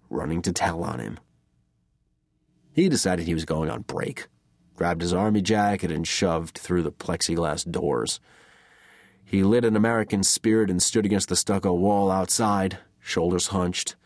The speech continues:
He smoked and shivered, glaring across the street in the direction of Miller's Hardware. Wyatt watched Missus Prezar swing her station wagon into Miller's parking lot,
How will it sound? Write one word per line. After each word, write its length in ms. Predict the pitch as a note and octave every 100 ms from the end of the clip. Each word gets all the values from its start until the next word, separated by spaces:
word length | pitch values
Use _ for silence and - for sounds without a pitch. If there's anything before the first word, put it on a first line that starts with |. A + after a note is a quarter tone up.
| _ _ _ _ _ _
He 120 | -
smoked 640 | - G2 F#2 F#2 - - - -
and 100 | E2
shivered, 480 | - F2+ D#2 E2 - _ _ _ _ -
glaring 360 | F2 E2 F2+ D#2+
across 300 | - E2 -
the 100 | F2+
street 300 | - E2 E2
in 60 |
the 40 | D#2+
direction 460 | F2 D#2+ - F2+
of 100 | D2+
Miller's 360 | F2+ D#2+ E2+ -
Hardware. 580 | F2+ F2+ F2 F2 F2 - _ _ _ _ _ _ _ _ _ _ _ _ _ _ -
Wyatt 280 | A2+ B2 A2+
watched 360 | A#2+ G#2 -
Missus 340 | A2+ - A#2 G2+
Prezar 720 | - A#2 A#2 G2 F2 D2+ -
swing 540 | - - F#2 G2+ G2
her 160 | F2+ F2+
station 520 | - G2+ G2 - G2
wagon 460 | F2 F2 F#2 G2 F2+
into 260 | F2 F2+
Miller's 420 | F2+ F#2 G2 F2+
parking 520 | - - G2 G2 F2+ E2+
lot, 300 | C#2 C2